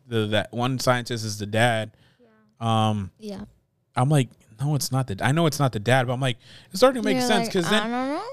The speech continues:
Speaker 1: 'cause he's the one scientist that's looks like he's on their side.
Speaker 2: Yeah.
Speaker 1: He's, he doesn't look like he's interested. He looks like he's legit concerned for
Speaker 2: Mm-hmm.
Speaker 1: Elliot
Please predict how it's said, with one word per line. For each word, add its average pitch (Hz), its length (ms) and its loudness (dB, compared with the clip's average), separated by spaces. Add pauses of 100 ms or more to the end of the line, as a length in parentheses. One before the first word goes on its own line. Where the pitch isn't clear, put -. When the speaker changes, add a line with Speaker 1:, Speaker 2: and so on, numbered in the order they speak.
(240)
Speaker 1:
'cause 196 140 -4
he's 233 160 -4
the 254 80 0
one 220 260 -2
scientist 202 480 -4
that's 165 240 -4
looks 185 260 0
like 170 120 -4
he's 165 200 -2
on 156 120 2
their 135 180 0
side. 240 280 -2
Speaker 2:
Yeah. 185 280 -4
Speaker 1:
He's, 151 300 -8
he 151 140 -8
doesn't 214 280 -4
look 208 140 -8
like 180 120 -4
he's 170 160 -4
interested. 151 440 -6
He 156 160 -4
looks 165 200 0
like 180 140 0
he's 156 140 -10
legit 143 300 -4
concerned 143 400 -4
for - 120 -4
Speaker 2:
Mm-hmm. 214 80 0
Speaker 1:
Elliot 131 460 4